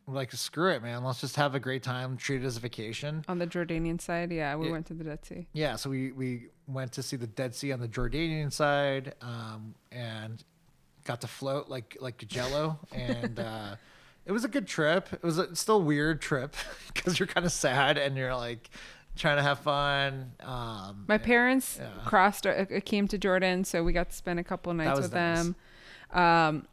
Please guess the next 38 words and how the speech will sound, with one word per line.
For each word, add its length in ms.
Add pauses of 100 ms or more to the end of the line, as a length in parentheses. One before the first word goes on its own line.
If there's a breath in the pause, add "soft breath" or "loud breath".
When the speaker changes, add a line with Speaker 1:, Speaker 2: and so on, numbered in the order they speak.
Speaker 2:
we 80
also 220
went 160
to 60
Petra, 720
which 140
was 100
cool. 140
I've 120
never 240
been 200
there 180
either. 380
I've 160
never 180
been 180
to, 220 (140)
to 120
Dead 320
Sea 120
on 100
the 60
Jordanian 480
side 200
either. 220
So 160
we 200
got 200
to 100
experience 520
things 340
together, 400
like, 140 (260)
brand 320
new. 280
Speaker 1:
Petra 460
was, 320
uh, 520